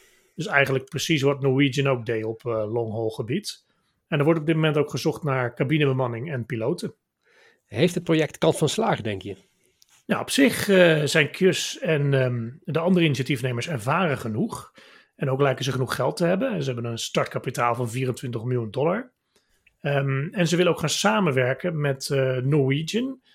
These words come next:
Speaker 1: en met nieuwkomer Flyer om passagiers vanuit Europa aan te voeren, ehm, naar bijvoorbeeld Londen en Parijs om daar aan boord te gaan van hun verre vluchten.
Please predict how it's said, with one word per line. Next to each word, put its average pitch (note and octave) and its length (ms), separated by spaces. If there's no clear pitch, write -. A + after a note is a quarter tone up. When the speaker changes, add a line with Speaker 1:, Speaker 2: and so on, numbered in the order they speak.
Speaker 1:
en F#3+ 140
met F3 140
nieuwkomer E3+ 520
Flyer E3 720
om D3+ 200
passagiers D3 480
vanuit E3+ 320
Europa E3+ 560
aan F#3 240
te E3+ 120
voeren, D#3+ 560
ehm, D3+ 680
naar C#3 220
bijvoorbeeld B2+ 480
Londen C#3 420
en C3 120
Parijs C#3 640
om D3 160
daar D3 160
aan C#3 80
boord C#3 180
te - 100
gaan C3 220
van C3 140
hun D3+ 280
verre B2 360
vluchten. A2+ 460